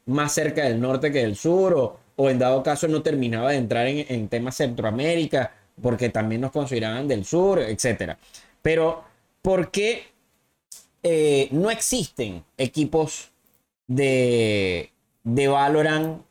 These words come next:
en Venezuela? O sea, ¿por qué no, no, no, no vemos que de repente, ni siquiera que no existen, sino por qué no vemos que,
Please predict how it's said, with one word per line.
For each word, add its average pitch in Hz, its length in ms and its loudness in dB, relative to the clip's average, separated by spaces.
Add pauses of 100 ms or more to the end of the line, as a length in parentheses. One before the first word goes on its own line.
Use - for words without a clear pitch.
(460)
en 131 160 2
Venezuela? 117 540 0
O - 20 -4
sea, 127 160 0
¿por 120 160 -2
qué 139 100 -2
no, 180 320 -2
no, 180 300 -2
no, 180 220 -6
no 170 300 -4
vemos 175 360 -2
que 180 120 0
de 151 60 2
repente, 139 420 -2
ni 170 200 -2
siquiera 202 460 -2
que 196 100 -2
no 175 100 -2
existen, 180 400 -4
sino 135 300 -6 (160)
por 156 160 0
qué 165 80 -2
no 190 140 0
vemos 220 220 0
que, 175 320 -2